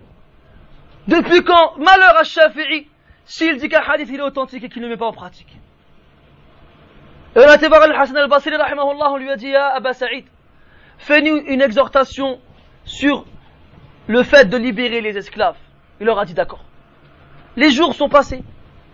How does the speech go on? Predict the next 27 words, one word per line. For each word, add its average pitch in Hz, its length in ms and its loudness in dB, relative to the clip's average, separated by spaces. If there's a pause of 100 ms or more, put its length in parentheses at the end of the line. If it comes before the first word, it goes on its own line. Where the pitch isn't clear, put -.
(200)
les - 120 2
semaines 339 420 2
sont 294 160 -8
passées, 269 360 -2 (680)
les 294 180 4
mois 349 320 4
sont 311 200 -2
passés. 277 340 -2 (760)
Et 330 80 4 (160)
enfin, 277 300 2 (280)
un 311 160 6
jour, 254 280 -8 (420)
Al-Hassan, 277 460 2
rahimahullah, 254 640 -4
il 233 80 -10
fait 240 120 -12
une 226 80 -12
maw'idha 240 480 -6 (420)
sur 247 300 -8
le 240 100 -6
fait 233 200 -4
d'ex-, 180 320 -16
de, 226 160 -10
de 196 120 -8
libérer 214 420 -6
les 190 180 -12
esclaves. 185 360 -14